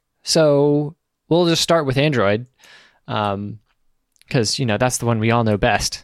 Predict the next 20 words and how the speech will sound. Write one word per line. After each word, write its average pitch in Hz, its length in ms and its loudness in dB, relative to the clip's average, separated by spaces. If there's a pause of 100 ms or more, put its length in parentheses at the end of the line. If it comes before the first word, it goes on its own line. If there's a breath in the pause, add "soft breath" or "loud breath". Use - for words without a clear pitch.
<laughs> - 60 -20
actually. - 1080 -4 (1000 loud breath)
Actually, 190 600 2 (100)
I, - 260 -8
I 180 160 2
didn't 262 280 0
realize 185 420 2
this 151 220 0
when 156 80 0
I 147 60 2
was 139 100 0
planning 170 420 0
the 196 120 2
episode 214 520 0
until 143 400 0
I, 127 240 2
you 135 100 -6
know, 113 80 -2
actually 120 280 -2
started 110 380 -2